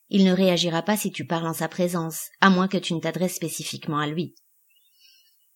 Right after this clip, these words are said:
Il me semble que le paradicte est un paramètre qui entre en jeu dans un bon nombre de réalités sociales, économiques, politiques et commerciales. Se pourrait-il que tous les calculs soient faussés ?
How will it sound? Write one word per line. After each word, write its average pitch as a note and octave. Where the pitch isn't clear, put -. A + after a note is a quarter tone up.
Il F3
me E3
semble E3
que D#3+
le C#3+
paradicte E3
est E3
un D3+
paramètre D#3+
qui E3+
entre D#3
en D#3+
jeu G3+
dans D#3
un D3+
bon E3
nombre F#3+
de D#3
réalités D#3
sociales, E3+
économiques, F3+
politiques F3
et D#3
commerciales. E3
Se -
pourrait-il G3
que D3+
tous A#3
les G#3
calculs E3
soient -
faussés ? D3+